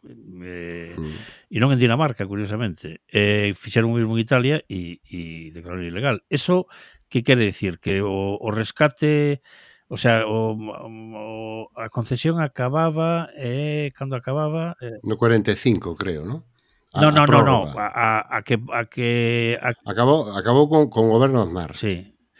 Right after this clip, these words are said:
Speaker 2: Foi o goberno Aznar o que lle
Speaker 1: O sea,
Speaker 2: deu a,
Speaker 1: desde entón,
Speaker 2: a,
Speaker 1: entonces
Speaker 2: a prórroga de vinte e cinco
Speaker 1: Sí,
Speaker 2: anos,
Speaker 1: con
Speaker 2: creo,
Speaker 1: lo
Speaker 2: ¿no?
Speaker 1: cual estamos, eh, que, que, que facemos co, que, que, ca P nove, entonces? Eh, eh, nos devuelven el dinero o da, das peaxes,
Speaker 2: No.
Speaker 1: como que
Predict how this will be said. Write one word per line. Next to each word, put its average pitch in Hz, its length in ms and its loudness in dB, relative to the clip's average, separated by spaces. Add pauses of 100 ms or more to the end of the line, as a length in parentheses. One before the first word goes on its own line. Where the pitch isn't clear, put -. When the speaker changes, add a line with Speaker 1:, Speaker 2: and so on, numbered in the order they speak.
(300)
Speaker 2:
Foi 107 160 2
o 113 40 4
goberno 107 360 4
Aznar 98 280 2
o 85 80 -4
que 87 120 -8
lle 87 80 -2
Speaker 1:
O 85 40 -2
sea, 113 160 2
Speaker 2:
deu 80 120 -4
a, - 40 -6
Speaker 1:
desde 120 200 2
entón, 143 280 2
Speaker 2:
a, 147 80 0
Speaker 1:
entonces 123 280 -4
Speaker 2:
a 135 80 -6
prórroga 104 320 2
de 107 120 4
vinte 101 240 0
e - 40 -10
cinco 101 320 -4
Speaker 1:
Sí, 113 160 -2
Speaker 2:
anos, - 80 -16
Speaker 1:
con 110 200 -6
Speaker 2:
creo, 110 80 -4
Speaker 1:
lo 110 40 -4
Speaker 2:
¿no? 110 40 -8
Speaker 1:
cual 135 200 0
estamos, 139 560 -4
eh, 90 480 -8
que, 113 160 -4
que, - 160 -8
que - 240 -10
facemos 98 360 -8
co, 85 360 -8
que, 90 320 -12
que, 92 280 -12
ca 95 120 -12
P 95 160 -6
nove, 85 240 -8
entonces? - 480 -18
Eh, 90 440 -16 (600)
eh, 90 280 -8
nos 95 360 -10
devuelven 117 320 2
el 107 80 0
dinero 180 720 2
o 120 80 -8
da, 110 160 -6
das 104 160 -6
peaxes, 175 640 0
Speaker 2:
No. 160 120 -4
Speaker 1:
como 123 160 -8 (200)
que 123 400 -6